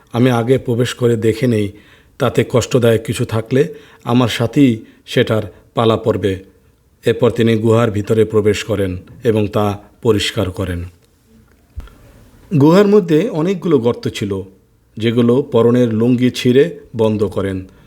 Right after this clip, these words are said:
দুটি গর্ত বাকি ছিল, সেগুলো পা চাপা দিয়ে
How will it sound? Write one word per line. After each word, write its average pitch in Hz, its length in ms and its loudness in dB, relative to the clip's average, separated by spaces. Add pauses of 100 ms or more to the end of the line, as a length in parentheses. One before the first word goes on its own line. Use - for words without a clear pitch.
(480)
দুটি 165 240 4
গর্ত 170 340 2
বাকি 139 340 0
ছিল, 107 320 -4 (300)
সেগুলো 127 400 0
পা 123 220 -4
চাপা 127 340 -2
দিয়ে 135 320 0